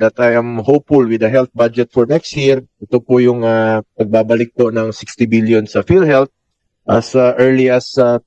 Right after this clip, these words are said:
July two thousand twenty-four. I, oh, I had already raised, ah, serious concerns about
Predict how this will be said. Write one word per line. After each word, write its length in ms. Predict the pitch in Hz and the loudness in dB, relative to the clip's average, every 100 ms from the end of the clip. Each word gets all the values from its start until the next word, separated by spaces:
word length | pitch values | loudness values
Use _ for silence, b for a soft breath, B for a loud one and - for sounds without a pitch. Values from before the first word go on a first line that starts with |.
| _ - | _ -12
July 400 | 113 135 135 135 | 0 2 2 0
two 160 | 127 | -2
thousand 400 | 123 120 - 120 | 0 0 -2 0
twenty-four. 720 | 117 113 120 139 135 120 98 _ _ _ _ _ | -2 0 -2 2 2 2 -2 _ _ _ _ _
I, 240 | 110 113 113 | 0 2 2
oh, 240 | 113 107 110 101 | 0 -2 -10 -8
I 160 | 117 113 | -2 0
had 160 | 123 123 | 2 0
already 400 | 117 123 120 127 | 2 0 2 0
raised, 400 | 120 123 - 117 | 0 -2 -2 -2
ah, 80 | |
serious 400 | - 123 123 117 | 0 0 0 -2
concerns 480 | - 113 - 113 104 | -2 -2 0 -2 -2
about 320 | 104 107 110 | 0 0 0